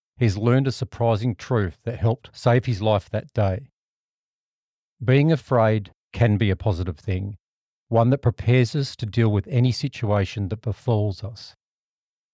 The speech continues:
In Live Like a Guide Dog, he reveals how to get equipped for whatever obstacles or challenges you may encounter as you make your way through the world. Train yourself to be brave, just like a guide dog's training equips handler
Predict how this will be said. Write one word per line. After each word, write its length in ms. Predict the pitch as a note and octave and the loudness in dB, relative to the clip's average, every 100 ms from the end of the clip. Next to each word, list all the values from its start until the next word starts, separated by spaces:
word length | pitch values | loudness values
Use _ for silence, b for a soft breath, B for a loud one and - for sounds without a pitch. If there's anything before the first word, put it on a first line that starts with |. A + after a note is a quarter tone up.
| _ _ - | _ _ -4
In 180 | G#2+ A2 | 0 2
Live 140 | G#2+ | 2
Like 200 | G#2+ G2 | 2 0
a 60 | F#2 | -2
Guide 320 | A2+ A#2+ G#2 | 2 2 2
Dog, 220 | G2 F#2+ - _ _ _ | -2 -2 -6 _ _ _
he 120 | - | 0
reveals 560 | A2+ A2 F2+ A2 G#2+ F#2+ | 2 2 2 2 0 -2
how 280 | - A#2 A#2 | 0 2 2
to 400 | - A2+ G#2 G#2 - | 0 0 0 -4 0
get 160 | B2 | 0
equipped 420 | B2 - D3+ - - _ | 0 0 -2 -2 -16 _
for 160 | - A#2 | -4 -2
whatever 300 | A2 G#2 C3 | 0 0 0
obstacles 680 | A#2+ A2+ - A2 B2 A#2+ - | -2 -2 -8 -4 -4 -4 -4
or 140 | A2 | -6
challenges 640 | - B2 B2 G#2+ F#2+ F2 | -2 0 2 0 -2 -4
you 80 | G2 | -2
may 180 | G#2 G2+ | -2 -2
encounter 580 | F#2+ - G#2+ G#2 B2+ B2 | -2 -2 -2 -2 -4 -6
as 160 | B2+ G#2+ | -4 -2
you 80 | G#2+ | -2
make 300 | G2 G2+ - | -2 -2 -2
your 100 | G2+ | -4
way 220 | G#2 G2+ | -2 -4
through 320 | - - G#2+ | -6 -4 -2
the 80 | G2 | -2
world. 400 | F#2+ G2 G2 A#2 _ _ _ _ _ _ _ - | -2 -2 -2 -6 _ _ _ _ _ _ _ -10
Train 320 | - C3 C#3+ | 0 2 4
yourself 320 | C3+ - A#2+ - | 2 2 0 0
to 60 | |
be 120 | G#2+ G#2 | -4 -2
brave, 500 | - G#2+ G2 F2+ - _ _ _ _ - | 2 2 2 0 -8 _ _ _ _ -4
just 200 | B2 C#3 | -2 0
like 180 | A2+ | 0
a 60 | A#2 | -2
guide 400 | F2 G#2+ G#2+ F#2+ | 0 2 2 0
dog's 320 | G#2+ G2+ - | -2 -2 -6
training 440 | - A#2 G#2 A2 A#2 | -6 -2 0 -2 -4
equips 380 | A2 - B2+ - | -6 -4 -4 -4
handler 580 | - A2+ A#2 A#2 B2+ | 0 0 0 -2 -6